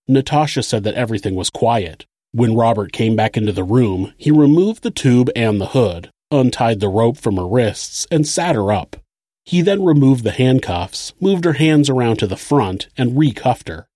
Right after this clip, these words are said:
He gave her a glass of alcohol and told her to drink.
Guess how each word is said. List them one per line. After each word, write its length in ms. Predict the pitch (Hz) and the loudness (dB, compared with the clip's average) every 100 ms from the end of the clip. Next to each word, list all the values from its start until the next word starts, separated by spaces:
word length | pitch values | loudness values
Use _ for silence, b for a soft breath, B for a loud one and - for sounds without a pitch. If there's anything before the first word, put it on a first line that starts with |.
| _ _ _ | _ _ _
He 100 | 156 | -2
gave 300 | 143 131 127 | 2 2 2
her 120 | 120 107 | 0 -2
a 60 | |
glass 340 | 101 104 104 104 | -2 -2 -2 -4
of 120 | 95 | -2
alcohol 680 | 117 120 98 - 85 87 - | -2 0 -4 -6 -8 -12 -4
and 140 | 156 151 | -2 0
told 240 | 190 185 | 2 2
her 80 | 131 | 2
to 100 | 101 | -2
drink. 480 | 90 120 92 85 | -2 -2 -2 -8